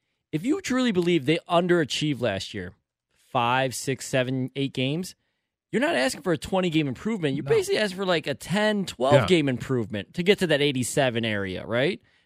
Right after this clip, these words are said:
Speaker 1: Where you can, it's literally just been proven you can make the playoffs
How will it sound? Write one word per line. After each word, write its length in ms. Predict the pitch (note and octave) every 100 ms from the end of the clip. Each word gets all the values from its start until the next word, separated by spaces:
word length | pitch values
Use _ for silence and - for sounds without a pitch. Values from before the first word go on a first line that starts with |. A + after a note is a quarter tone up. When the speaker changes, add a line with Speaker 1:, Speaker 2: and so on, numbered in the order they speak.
| -
Speaker 1:
Where 140 | D3+
you 200 | D3 D3+
can, 480 | - E3+ D#3 C#3+ - - _ _ _ -
it's 220 | - - - A#2+
literally 440 | C3+ F3 D#3+ C#3
just 180 | C3+ -
been 140 | C3
proven 260 | - D#3 B2
you 80 | A#2+
can 100 | C3+
make 120 | C3+
the 80 | A#2
playoffs 560 | - D3+ A#2+ G#2 -